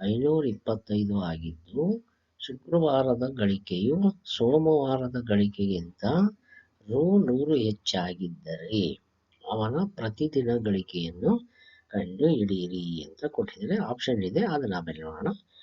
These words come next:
ಇದು ಕೊಟ್ಟಿರ್ತಕ್ಕಂಥದ್ದು. ಅಲ್ಲಿಗೆ ನಮಗೆ ಒಬ್ಬ ವ್ಯಕ್ತಿಯು ಸೋಮವಾರದಿಂದ ಶನಿವಾರದವರೆಗೆ, ಅಂದ್ರೆ ಐದು ದಿವಸ, ಆರು ದಿವಸ ಬರ್ತಕ್ಕಂಥದ್ದು, ಅದು ಸಮಾಂತರ ಶ್ರೇಣಿಯಲ್ಲಿ ಇದೆ.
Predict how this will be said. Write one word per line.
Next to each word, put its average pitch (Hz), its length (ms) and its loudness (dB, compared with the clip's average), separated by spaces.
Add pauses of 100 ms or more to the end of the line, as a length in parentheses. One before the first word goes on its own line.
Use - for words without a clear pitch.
(240)
ಇದು 208 180 2
ಕೊಟ್ಟಿರ್ತಕ್ಕಂಥದ್ದು. - 1000 -2
ಅಲ್ಲಿಗೆ 147 500 0 (520)
ನಮಗೆ 156 320 -2
ಒಬ್ಬ 156 360 2
ವ್ಯಕ್ತಿಯು 190 840 2 (440)
ಸೋಮವಾರದಿಂದ 156 1160 2
ಶನಿವಾರದವರೆಗೆ, 101 1080 -2
ಅಂದ್ರೆ 139 460 0
ಐದು 139 140 -6
ದಿವಸ, 131 260 -2 (540)
ಆರು 120 240 4
ದಿವಸ 113 260 -4
ಬರ್ತಕ್ಕಂಥದ್ದು, 143 840 -6
ಅದು 202 320 0
ಸಮಾಂತರ 160 760 0
ಶ್ರೇಣಿಯಲ್ಲಿ 147 720 -2
ಇದೆ. 208 180 -2